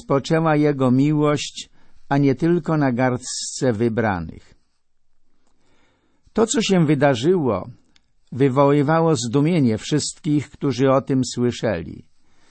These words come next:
Z tym zdumieniem kontrastuje postawa Maryi, która zachowywała wszystkie te sprawy i rozważała je w swoim sercu. Zachowywała i rozważała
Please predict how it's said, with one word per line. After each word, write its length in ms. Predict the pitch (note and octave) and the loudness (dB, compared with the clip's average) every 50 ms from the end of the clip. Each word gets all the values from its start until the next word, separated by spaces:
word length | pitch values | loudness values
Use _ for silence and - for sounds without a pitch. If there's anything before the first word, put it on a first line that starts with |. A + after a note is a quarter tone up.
| _ _ _ _ _ - | _ _ _ _ _ -14
Z 140 | - - | -14 -4
tym 240 | - E3+ F3+ G3+ F#3+ | -2 2 4 4 4
zdumieniem 880 | D#3 C#3 B2+ B2 D#3 C#3+ C#3+ C#3+ C#3+ C#3+ C#3+ C#3+ C#3+ C#3+ C#3+ C#3+ D3 C3+ - - - | 2 0 0 2 2 4 4 4 4 4 4 2 2 2 2 0 0 -4 -6 -14 -12
kontrastuje 800 | _ C#3 C#3+ C#3+ C3 - C#3 C#3 C3+ - - - F#3+ G3 G3 F#3+ | _ 0 0 0 2 2 0 0 0 -2 -2 -2 2 2 2 2
postawa 560 | - - D3+ C#3 - - F3+ E3 E3 E3 D#3 C#3+ | 2 0 -2 -2 -2 0 0 0 2 2 2 2
Maryi, 640 | C#3 C3+ C3+ C3+ C#3+ D3 C#3+ C#3+ C#3+ D3 D3+ D#3 D#3 - - - - - - - - | 4 2 2 4 4 4 4 4 4 2 0 -4 -6 -12 -20 -20 -20 -20 -20 -20 -20
która 420 | - - D#3 D3+ D3+ C#3+ C#3 C3 B2 A2+ F2+ | -2 0 2 4 4 4 4 2 -2 -4 -2
zachowywała 800 | A2+ C#3 C3+ C3 C#3+ C3+ B2 C#3 C#3+ C3 E3+ G3 G#3 G3+ F#3 E3+ | 0 0 0 0 0 0 2 2 2 2 2 0 2 2 0 0
wszystkie 560 | D3+ - - - F#3+ F3+ - - - G3 E3+ E3 | -2 -2 -4 -4 -4 -4 -4 -6 0 0 0 2
te 160 | D#3 C#3+ C3 | 2 -2 -2
sprawy 760 | - - - - C3+ C3+ C#3 C#3 C#3 B2+ B2+ C#3 C#3+ D3 D3 _ _ - - - _ _ _ | -2 -6 -4 0 2 4 4 4 2 2 2 0 0 0 -2 _ _ -20 -20 -20 _ _ _
i 100 | D#3+ D#3 | 2 2
rozważała 800 | D#3 D3+ C#3+ A2 A#2 A#2+ B2+ C#3 C#3 B2 D3+ F3 F#3 F3+ F3 E3 | 4 4 2 0 0 0 0 2 2 2 0 0 2 2 2 2
je 180 | D#3+ D#3+ D3+ | 2 2 2
w 40 | C3 - - | 0 -4 -10
swoim 360 | - - C3 C3+ C3+ C3+ B2+ C3 | -8 -2 -2 0 2 2 0 0
sercu. 720 | - - - A#2 G#2 F2+ F2 F2 E2+ - - - - - - _ _ _ _ _ _ _ _ _ _ _ _ _ _ _ _ _ _ _ _ | -2 -2 -2 -2 -2 -2 -6 -10 -12 -14 -16 -16 -14 -16 -16 _ _ _ _ _ _ _ _ _ _ _ _ _ _ _ _ _ _ _ _
Zachowywała 1000 | - G#2+ F#2 B2 C#3+ C3+ C3 C#3 C#3 B2 B2 C3+ A#2+ A2+ D#3+ F#3 G3+ G3 F#3+ F3+ | -8 -4 0 2 2 2 2 2 0 2 2 0 2 2 0 0 2 2 2 2
i 160 | F3 E3+ E3 | 2 2 2
rozważała 1040 | D3+ D#3 D3+ C3 C#3+ C#3+ C#3 D3 D3 C#3 C3 C#3 B2 A2 G2+ F#2+ F#2 F2+ F#2 F#2 | 2 0 -2 -2 -4 -2 0 0 0 0 0 0 0 0 0 -2 -4 -6 -6 -6